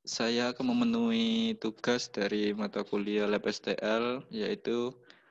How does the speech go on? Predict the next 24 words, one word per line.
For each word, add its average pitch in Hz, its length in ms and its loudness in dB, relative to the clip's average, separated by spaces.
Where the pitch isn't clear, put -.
pembuatan 110 640 4
reports 120 560 2
pada 98 560 4
aplikasi 104 640 -2
Ellipse 104 400 0
Power 101 320 4
Studio. 98 560 0
Nah, 92 240 2
sekarang 110 320 6
kita 117 320 6
udah 107 320 8
di 104 480 4
aplikasinya 104 1120 2
dengan 104 400 4
menggunakan 104 720 0
file 104 480 6
tugas 104 400 -2
yang 101 160 -4
kemarin. 107 560 -2
Langsung 107 240 -4
saja 113 320 2
untuk 123 240 -2
pembuatannya. 113 640 2
Kita 160 640 2